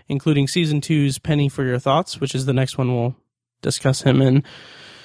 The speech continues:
Uh, he also wrote two short stories that were adapted into the Twilight Zone episodes, including season one's, uh, Execution, and he had one story by credit in the episode ninety Years Without Slumbering.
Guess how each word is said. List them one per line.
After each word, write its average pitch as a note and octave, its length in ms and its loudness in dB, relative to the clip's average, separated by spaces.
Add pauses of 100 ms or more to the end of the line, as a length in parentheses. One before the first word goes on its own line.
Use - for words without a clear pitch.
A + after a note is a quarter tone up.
(560)
Uh, C#3+ 460 2
he D#3+ 160 0
also E3+ 200 0
wrote D#3 220 -2
two G#3 200 -2
short F#3 280 -2
stories F3 400 -2
that D#3+ 160 0
were D3+ 100 2
adapted D3 520 -2
into D#3 260 0
the C#3 140 -6
Twilight D#3 400 0
Zone E3 160 2
episodes, G3+ 640 -2 (320)
including D#3 420 2
season D3 600 -2
one's, F3 760 -2
uh, - 260 0 (100)
Execution, E3+ 720 -2 (640)
and D#3 320 4
he D#3 80 2
had D3+ 140 2
one E3 240 2
story E3 500 0
by C3+ 320 0
credit C3+ 400 -4 (200)
in C#3 180 0
the C#3 180 -2
episode C#3 460 0
ninety C#3+ 320 0
Years C#3 380 0
Without C3 280 0
Slumbering. - 640 -6